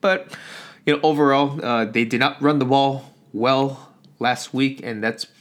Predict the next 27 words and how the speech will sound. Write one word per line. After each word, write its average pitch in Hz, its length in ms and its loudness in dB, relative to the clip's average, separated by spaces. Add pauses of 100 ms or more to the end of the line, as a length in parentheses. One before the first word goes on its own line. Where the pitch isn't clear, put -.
(280)
that 117 160 -8
put - 140 -2
the 127 80 0
whole 135 160 4
game 120 280 0
in, 117 60 0
in 120 180 -4
a 107 60 2
tizzy, 101 460 -2
you 104 100 -8
know, 101 140 -6
in 98 80 -8
terms 104 180 -4
of 95 60 -10
time 120 240 -2
of 107 100 -4
possession 113 380 -4
and, 110 180 -10
and 107 180 -8
whatnot. 113 440 -4 (1120)
I'd 135 100 0
be 180 100 2
intrigued 180 280 2
to 170 60 -6
see 165 280 0
how 151 320 2
the 135 540 0